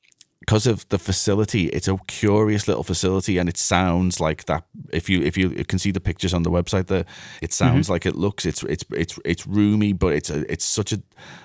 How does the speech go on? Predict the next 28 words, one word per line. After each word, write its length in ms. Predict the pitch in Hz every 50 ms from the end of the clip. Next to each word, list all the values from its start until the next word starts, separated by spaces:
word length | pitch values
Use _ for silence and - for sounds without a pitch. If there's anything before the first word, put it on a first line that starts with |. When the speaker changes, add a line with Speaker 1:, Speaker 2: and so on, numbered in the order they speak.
| - _ _ _ _ _ _ _ _ _ _ _ _ -
Speaker 1:
nice, 640 | 98 101 95 85 90 95 98 - - - - - - - _ -
like, 140 | 95 90
kind 280 | - - 92 92 98 95
of, 120 | 90 - - - - - - _
there's 160 | 90 90 92
these 260 | - 110 107 98 95
wooden 380 | 104 104 101 107 98 104 107 104
kind 320 | - - 101 95 98 98
of 240 | 98 90 90 - - _ _ _ _ _ _ - -
arcs 480 | 92 92 101 107 107 107 - - -
which 240 | - 101 - - - -
have 100 | - 87
just 160 | - 101 98 -
got 180 | 104 92 -
nice 500 | 87 98 95 87 85 95 110 110 - -
reflections, 720 | 113 107 - 113 104 107 - - - 117 117 117 113 - - - - - - - - - - _
kind 260 | - 110 104 107 104
of, 100 | 104 107 - _ -
kind 240 | - 113 - 110 110
of 60 | 107
zingy 420 | 101 107 110 107 110 104 107 110 -
for 140 | 117 110
a 60 | 104 101
snare, 640 | - - 104 98 98 98 101 104 107 107 107 110 - - _ _ _
really 440 | 104 104 104 107 107 110 113 101 -
open, 560 | 92 98 104 98 - 104 101 98 98 98 76
really 260 | 87 95 101 101 104
warm, 640 | 101 98 95 92 92 95 95 98 95 95 98 98